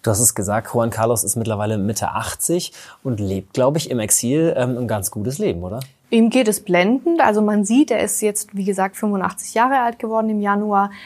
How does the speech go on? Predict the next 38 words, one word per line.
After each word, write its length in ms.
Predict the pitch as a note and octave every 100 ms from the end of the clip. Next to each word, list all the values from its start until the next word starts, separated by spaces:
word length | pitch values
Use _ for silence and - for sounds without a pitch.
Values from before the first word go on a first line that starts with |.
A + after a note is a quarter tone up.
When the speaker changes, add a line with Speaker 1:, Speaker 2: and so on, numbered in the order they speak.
| -
Speaker 2:
dass 220 | F#3 F#3+ - _
die 180 | - G3+
Gesundheit 400 | F#3+ G3 G3 G3
natürlich 440 | F3+ F3 F#3 F3+ F3+
jetzt 180 | E3+
nicht 160 | F#3 F#3
mehr 80 | E3+
ganz 260 | E3+ F#3
so 300 | - F#3 F3+
sehr 240 | E3 F3+ F3
mitspielt. 500 | A3+ - - A3+ G3
Er 160 | -
ist 220 | B3 - -
gezeichnet, 560 | G#3 G3 F#3+ G3 F#3+ -
er 100 | F3+
geht 260 | G3+ F#3+
am 160 | F3 E3+
Stock. 400 | - A3 - - - - -
Er 120 | F#3
war 120 | F#3+
vor 140 | G3+
kurzem 420 | F#3 G#3+ G#3 G3+ F#3
in 240 | F#3+ F#3
Großbritannien 640 | F3+ F#3+ - F#3 G3+ G#3
zu 120 | G3 G3
einem 180 | F3+
Fußballspiel. 640 | F3+ A#3+ A#3+ A3 G#3 - G3
Da 100 | F#3
hat 160 | -
man 120 | F#3+
gemerkt, 340 | F#3 F#3+ G3 G3
dass 160 | F#3
er 100 | F#3
wirklich 320 | F3+ F#3+ F#3 F3
auf 100 | -
Hilfe 420 | A#3 C4 - -
angewiesen 580 | G#3 G#3 G3 G#3+ G#3 F#3
ist. 200 | G3+